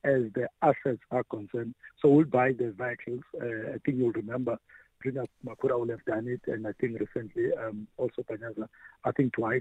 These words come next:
at least when I was the spokesperson of the two premiers, to donate the vehicles to saps to augment their work,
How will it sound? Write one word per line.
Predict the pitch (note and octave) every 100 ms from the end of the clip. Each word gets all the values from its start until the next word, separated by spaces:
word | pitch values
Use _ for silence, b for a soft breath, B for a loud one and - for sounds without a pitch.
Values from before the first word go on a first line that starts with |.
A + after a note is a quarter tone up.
| - A2
at | -
least | A#2 -
when | A2+ A#2
I |
was | A2 G#2+
the | G2+ -
spokesperson | A2 - - G#2 A2
of | G2+
the | G#2 -
two | D#3+
premiers, | B2 A2 G2 - - B B _ -
to | A#2+
donate | C3+ C3 C#3 E3+ E3
the | B2 G#2
vehicles | A2+ G#2+ - F#2+ - _ -
to | A#2+ -
saps | B2 - _ b b _ -
to | B4
augment | B2+ - A#2+ C#3 D3 C3+
their | A2 G2+
work, | G2+ A2 F#2+